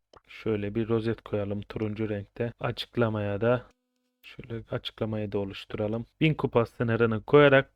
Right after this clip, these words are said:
kulübü oluşturuyorum arkadaşlar. Şu aile dostunu açmam mı gerekiyor, kapamam mı gerekiyor bilmiyorum ama olmazsa tekrardan oluştururuz.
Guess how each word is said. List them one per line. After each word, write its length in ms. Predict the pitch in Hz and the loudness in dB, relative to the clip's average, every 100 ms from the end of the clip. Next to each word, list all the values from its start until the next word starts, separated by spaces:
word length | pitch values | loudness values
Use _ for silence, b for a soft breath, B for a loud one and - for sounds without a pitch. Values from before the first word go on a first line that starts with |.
| _ | _
kulübü 320 | - 143 123 | 4 6 8
oluşturuyorum 840 | 135 143 135 - - 139 135 120 113 | 8 8 6 2 0 4 6 6 4
arkadaşlar. 600 | 113 - 117 107 - 127 | 0 0 -2 0 2 2
Şu 240 | - 139 | 4 2
aile 340 | 139 143 143 139 | 6 6 6 6
dostunu 480 | 143 - 139 127 - | 4 4 2 2 2
açmam 440 | 127 - 123 131 | 0 -2 0 0
mı 120 | 135 127 | 0 0
gerekiyor, 560 | 113 110 104 120 113 | 2 0 0 -2 0
kapamam 480 | - 117 123 127 123 | 0 2 4 4 2
mı 140 | 113 | 0
gerekiyor 520 | 107 107 101 - 113 113 | 0 0 -2 -2 -2 -2
bilmiyorum 440 | 131 120 110 107 | -4 -4 -4 -2
ama 260 | 143 123 110 _ _ _ _ _ _ _ _ _ - | -2 -2 -4 _ _ _ _ _ _ _ _ _ -2
olmazsa 680 | 139 127 117 - 127 127 123 - - | 0 2 0 0 2 2 2 -6 -4
tekrardan 720 | 127 120 107 104 113 117 - | -2 0 -2 0 0 -2 -2
oluştururuz. 840 | 123 113 - - 104 104 117 - | -2 -2 -4 -4 -2 -4 -6 -12